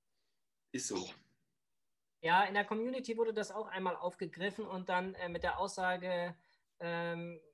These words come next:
Speaker 2: ja, gefragt, so, wenn, wenn wir immer nach dem Warum fragen, sind wir dann nicht genauso wie die Zweifler, die, diese ganzen anderen Zweifler damals? Und, ähm,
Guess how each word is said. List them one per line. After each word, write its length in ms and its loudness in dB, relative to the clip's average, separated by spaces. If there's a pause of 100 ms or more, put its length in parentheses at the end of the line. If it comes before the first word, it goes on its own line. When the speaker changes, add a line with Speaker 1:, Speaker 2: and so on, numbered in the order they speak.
(120)
Speaker 2:
ja, 280 2
gefragt, 640 0
so, 280 -8
wenn, 340 -2 (200)
wenn 180 -2
wir 80 -2
immer 120 -2
nach 160 2
dem 140 -4
Warum 360 2
fragen, 540 0
sind 140 -4
wir 60 -2
dann 120 0
nicht 160 -4
genauso 440 0
wie 60 -6
die 120 -10
Zweifler, 840 2
die, 100 -12
diese 280 -4
ganzen 300 -2
anderen 400 -2
Zweifler 520 -2
damals? 800 -2 (420)
Und, 480 4 (100)
ähm, 520 6